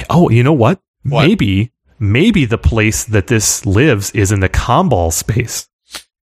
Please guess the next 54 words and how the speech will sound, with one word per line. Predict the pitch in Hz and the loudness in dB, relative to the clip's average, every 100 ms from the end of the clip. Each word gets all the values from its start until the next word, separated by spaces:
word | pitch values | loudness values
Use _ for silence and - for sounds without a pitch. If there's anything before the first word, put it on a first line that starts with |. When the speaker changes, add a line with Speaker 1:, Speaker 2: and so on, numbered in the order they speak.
| - | -6
Speaker 2:
Interesting. | 180 185 160 - 123 117 113 _ _ - | -4 -2 -4 -4 -4 -6 -10 _ _ -4
Yeah. | 156 147 135 | -2 0 0
Speaker 1:
There | 127 135 | 2 2
you | 208 101 | 2 0
go. | 104 85 87 | -2 0 0
Speaker 2:
Yeah, | 147 143 127 | 0 -2 -4
I | 160 | -4
mean, | 180 | -4
you | 214 | 0
Speaker 1:
There's | 127 175 - | 2 2 2
Speaker 2:
can, | 127 | 0
Speaker 1:
your | |
three | - - 117 147 175 | 0 -2 0 2 2
mana | 131 107 | 2 0
card. | 95 110 98 92 95 107 - _ | -2 0 0 0 -2 -2 -8 _
Speaker 2:
you | 180 | -6
can | 208 233 | -2 -2
also | 185 247 180 | -2 -2 -4
play | - 170 175 | -4 -2 -2
this | 151 | -2
so | - 131 | -2 -2
quickly. | - 127 - 90 - - - | -4 -8 -6 -8 -8 -14 -12
I | 139 | -8
mean, | 143 | -4
this | 170 190 | -4 -4
is, | 214 135 | -6 -6
that's | 147 196 - | -4 -6 -6
one | 202 | -8
of | 156 | -4
the | |
other | 143 | -4
things | 139 135 113 | -4 -6 -4
that, | 117 - | -6 -6
that's, | 127 - | -6 -6
that's | - 131 120 - | -8 -10 -8 -8
great | - 127 123 | -6 -4 -4
about | 101 95 | -6 -8
this. | - - 92 | -10 -6 -2
Speaker 1:
Oh, | 85 85 80 - | 2 2 0 -2
good | 90 | -2
point. | - 90 87 - | 0 0 -2 -2
Speaker 2:
It's, | - - | -6 -4
I | 165 | -2
mean, | 156 135 | 0 2
Speaker 1:
Very | 104 | 2
Speaker 2:
it's | 101 | 2
Mox, | 160 160 | 0 0
Speaker 1:
easy | 82 | 0
to | |
Speaker 2:
Mox | 82 82 | 0 0
Speaker 1:
cast. | 82 | 0
Speaker 2:
Land. | 110 98 95 - _ _ | -2 -4 -8 -14 _ _
You're | 120 117 | -6 -4
there. | 107 98 92 | -2 -4 -4